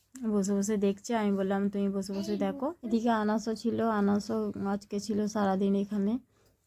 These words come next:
তো আনাসকে বললাম আজকে তোমার দাওয়াত আছে, এখানে তুমি চু-, উম, ইফতারি করবে। তো বললো হ্যাঁ ইফতারি এখানে করে নেবো। তো আমি কাটছি আর মির্জা ওদিকেও দেখছে। দেখার পরে একটা মুসাফির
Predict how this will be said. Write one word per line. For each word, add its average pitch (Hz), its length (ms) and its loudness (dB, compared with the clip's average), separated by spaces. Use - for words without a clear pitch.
তো 226 120 -4
আনাসকে 190 340 0
বললাম 208 300 0
আজকে 214 200 -4
তোমার 208 320 0
দাওয়াত 196 320 2
আছে, 202 220 0
এখানে 202 360 0
তুমি 196 260 2
চু-, 208 120 -8
উম, 214 160 2
ইফতারি 208 400 -2
করবে। 220 220 2
তো 214 60 -4
বললো 202 200 4
হ্যাঁ 208 180 2
ইফতারি 202 380 -2
এখানে 202 240 2
করে 196 240 0
নেবো। 196 180 2
তো - 40 -6
আমি 202 140 4
কাটছি 202 400 0
আর 208 80 0
মির্জা 202 320 2
ওদিকেও 202 420 0
দেখছে। 196 420 0
দেখার 202 300 2
পরে 202 160 2
একটা 202 220 -4
মুসাফির 202 480 2